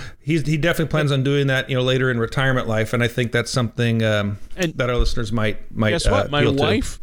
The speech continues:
Speaker 2: worked at Glacier Park in the summers.
Speaker 1: Oh, wow, I
Speaker 2: Yeah,
Speaker 1: did not know
Speaker 2: yeah.
Speaker 1: that.
Speaker 2: Between, uh, when she was going to college,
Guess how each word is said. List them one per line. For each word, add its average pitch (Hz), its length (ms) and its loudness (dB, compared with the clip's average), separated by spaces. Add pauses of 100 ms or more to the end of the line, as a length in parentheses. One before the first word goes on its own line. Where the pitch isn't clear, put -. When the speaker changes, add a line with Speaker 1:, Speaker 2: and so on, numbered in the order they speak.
Speaker 2:
worked 135 380 2
at 113 140 -4
Glacier 104 580 -2 (100)
Park 107 300 0 (140)
in 131 100 -4
the 110 120 -2
summers. 82 520 -6 (1500)
Speaker 1:
Oh, 214 220 0
wow, 214 200 2
I - 20 2
Speaker 2:
Yeah, 156 80 2
Speaker 1:
did 160 100 -2
not 180 160 -2
know 202 80 0
Speaker 2:
yeah. 220 80 4
Speaker 1:
that. 110 220 0
Speaker 2:
Between, 139 520 0
uh, 120 220 2
when 127 160 0
she 143 160 -4
was 127 140 0
going 139 160 0
to 117 80 -2
college, 143 580 -2